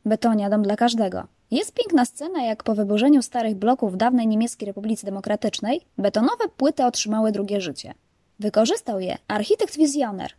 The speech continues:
który był świadom wartości surowca. "Są niczym wino. Im starsze, tym lepsze,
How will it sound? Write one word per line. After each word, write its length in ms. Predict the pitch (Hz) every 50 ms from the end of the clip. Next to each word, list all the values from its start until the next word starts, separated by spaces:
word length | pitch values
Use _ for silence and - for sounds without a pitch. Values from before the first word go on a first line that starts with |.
| _ _
który 300 | - - - 226 226 220
był 160 | 226 226 226
świadom 400 | - - 311 277 247 220 214 220
wartości 440 | 226 247 - - 214 190 - - 208
surowca. 540 | - - 277 269 220 202 - - - 170 165 _ _ _ _ _ _ _
"Są 220 | - - - - 403 480 480 440 392
niczym 380 | 349 339 320 - 294 269 254
wino. 380 | 226 254 247 214 202 185 - - - _ _ _ _ _ -
Im 240 | - 233 240 226 214
starsze, 640 | - - - - 294 330 349 320 - - - 311 294
tym 200 | - 277 254 226
lepsze, 500 | 220 208 208 190 - - - - 165 180